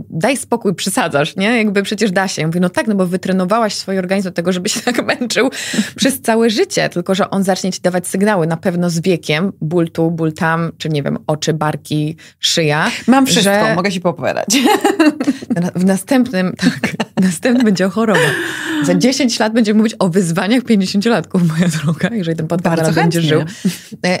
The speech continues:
Speaker 1: ale, ale, Boże, bo też mi się przypomina teraz, jak, e, jak mówiłaś o tej bezwarunkowej miłości do, do dziecka, o której też mówisz mi od lat,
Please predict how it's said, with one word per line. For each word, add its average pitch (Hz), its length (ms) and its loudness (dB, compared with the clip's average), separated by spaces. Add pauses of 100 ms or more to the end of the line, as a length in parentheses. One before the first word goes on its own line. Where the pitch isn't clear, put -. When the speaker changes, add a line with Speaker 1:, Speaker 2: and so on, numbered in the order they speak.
(100)
Speaker 1:
ale, 185 640 0 (120)
ale, 190 240 0
Boże, 190 220 -2
bo 175 60 -8
też 190 140 -4
mi 196 80 0
się 214 80 -2
przypomina 196 460 0
teraz, 180 500 -2
jak, 165 260 -4 (120)
e, 165 160 0
jak 165 200 -4
mówiłaś 175 260 -4
o - 40 -18
tej 170 100 -4
bezwarunkowej 170 580 -2
miłości 165 440 -4
do, 156 360 0 (140)
do 160 180 -2
dziecka, 180 400 -2
o 151 40 -4
której 170 220 -6
też - 140 -2
mówisz 214 320 0
mi 208 300 4
od 156 160 -2
lat, 151 380 -2